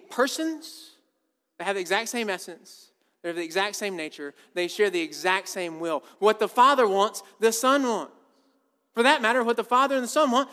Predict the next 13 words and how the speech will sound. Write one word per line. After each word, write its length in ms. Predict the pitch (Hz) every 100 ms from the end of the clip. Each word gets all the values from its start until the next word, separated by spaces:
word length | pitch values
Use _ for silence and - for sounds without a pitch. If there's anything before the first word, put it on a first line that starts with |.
| -
the 100 | 247
Holy 200 | 285 311
Spirit 480 | - - 339 311 214
wants. 240 | 185 135 _ _ _ _ _ _ _ _ _ _ _ _ -
Of 120 | 202
one 220 | 240 294
nature, 320 | 277 285 240 175
of 120 | 175
one 200 | 262 247
essence, 460 | 262 - 185 - - -
of 320 | 226 262 220
one 360 | 233 233 220 180 _ _
will. 440 | 180 220 277 190